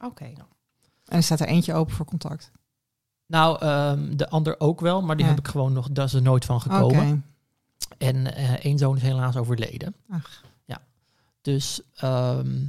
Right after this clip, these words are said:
Speaker 2: ja, eh, zij heeft ook wel voor mij bevestigd dat hij, ja, gewoon niet weet wat hem overkomt. En
Speaker 1: Hmm.
Speaker 2: niet zo goed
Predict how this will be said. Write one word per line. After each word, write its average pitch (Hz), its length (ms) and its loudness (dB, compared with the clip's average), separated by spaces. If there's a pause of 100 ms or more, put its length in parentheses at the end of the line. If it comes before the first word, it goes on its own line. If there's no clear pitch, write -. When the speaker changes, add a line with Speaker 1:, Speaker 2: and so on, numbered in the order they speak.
(220)
Speaker 2:
ja, 135 480 -4 (140)
eh, - 140 -10 (540)
zij 139 220 0
heeft 139 240 2
ook 131 120 -8
wel 143 180 0
voor 127 200 -2
mij 131 180 0
bevestigd 127 480 -4
dat 123 180 -4
hij, 117 500 -8
ja, 127 220 -18 (100)
gewoon 120 300 -12
niet 117 200 -8
weet 120 200 -4
wat 127 100 -10
hem 120 140 -8
overkomt. 123 560 -14
En - 80 -12
Speaker 1:
Hmm. 123 280 -6
Speaker 2:
niet - 180 -16
zo 127 140 -10
goed 127 380 -16